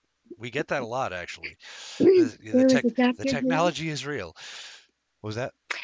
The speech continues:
Speaker 2: There was a Doctor Who episode where the, uh, nanobots were released and they repaired what was damaged in the humans. And at the end,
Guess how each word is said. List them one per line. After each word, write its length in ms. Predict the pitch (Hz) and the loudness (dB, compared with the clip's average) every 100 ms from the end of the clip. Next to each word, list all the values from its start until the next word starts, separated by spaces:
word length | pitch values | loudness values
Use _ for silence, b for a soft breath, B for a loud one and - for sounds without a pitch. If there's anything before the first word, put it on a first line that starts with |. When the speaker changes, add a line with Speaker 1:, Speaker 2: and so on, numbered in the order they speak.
| - - | -14 -10
Speaker 2:
There 220 | 247 262 | -4 0
was 160 | 262 240 | 2 2
a 60 | |
Doctor 500 | 233 233 233 247 240 | 4 4 4 2 2
Who 200 | 220 262 | 2 2
episode 640 | 277 247 226 - 196 190 190 | 2 0 -4 -4 -4 -4 -4
where 480 | 196 190 190 185 208 _ _ _ _ - | -2 0 0 -2 -6 _ _ _ _ -12
the, 840 | 180 208 196 190 185 185 190 - - | -2 0 2 0 0 0 -2 -6 -4
uh, 280 | 180 175 | -2 -2
nanobots 840 | 175 196 220 247 240 196 185 - - | 0 2 6 6 4 0 -4 -8 -6
were 140 | 196 | -4
released 800 | 190 196 185 190 233 - - - - _ _ _ _ - | -2 0 0 0 -4 -10 -14 -16 -20 _ _ _ _ -2
and 720 | 208 202 196 185 185 180 180 | 2 4 4 2 2 -2 0
they 840 | 196 196 196 185 185 185 - - - - 190 | 4 6 4 2 0 -2 -4 -8 -12 -16 2
repaired 760 | 233 226 - 254 254 262 220 196 | 2 2 2 2 4 4 2 0
what 120 | 202 | -4
was 180 | 208 190 | -4 -4
damaged 680 | - 220 240 202 - - - | 0 4 4 4 0 -12 -6
in 100 | 196 | -6
the 60 | |
humans. 680 | 190 226 247 240 196 247 302 _ _ _ B B B B - - | -4 0 4 4 2 -8 -14 _ _ _ B B B B -10 0
And 880 | 202 202 196 190 190 190 185 185 - | 2 4 2 2 0 0 0 -2 0
at 200 | 208 208 - | -2 -2 -2
the 340 | 202 190 196 | -2 0 0
end, 480 | 220 240 196 190 | 4 4 2 0